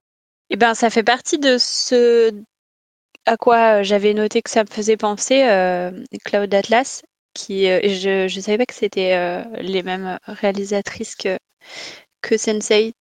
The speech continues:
que je n'ai pas vu. Cloud Atlas, j'avais beaucoup aimé, et c'est, c'est,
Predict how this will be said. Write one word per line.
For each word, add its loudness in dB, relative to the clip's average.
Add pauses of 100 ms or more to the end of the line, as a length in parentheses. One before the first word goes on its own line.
(220)
que -6
je -4
n'ai 0
pas 0
vu. -4 (680)
Cloud 0
Atlas, 2
j'avais 2
beaucoup 0
aimé, 4
et 2
c'est, 2
c'est, -2